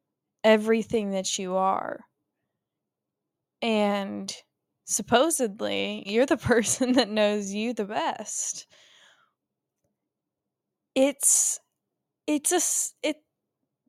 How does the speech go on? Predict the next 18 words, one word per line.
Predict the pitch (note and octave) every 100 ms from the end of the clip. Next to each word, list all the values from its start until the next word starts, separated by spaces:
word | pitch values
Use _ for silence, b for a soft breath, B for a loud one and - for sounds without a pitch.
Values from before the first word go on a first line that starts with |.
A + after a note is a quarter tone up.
| _
this | E4 -
is | G4+
a | G4
somewhat | E4+ E4 D#4 F4+ F4+
fascinating | - - B3 A3+ - B3 B3 A#3+
yet | A3 -
paralyzing | - G#3 F#3+ G#3 G#3 A3 - D4
<laughs> | C4+
realization, | A#3+ A#3+ A#3 A3+ G3+ G3 G#3+ - B3 C4 C4+ B B B B B _ _ _ _
because | B3 C4 C#4+ A#3
you | C#4+
may | C4 C4+
never | C4 C4+ C4+
perceive | C4+ C4 - B3 -
the |
whole | A3 A3 A3
truth | - G#3 G3+
of | G3+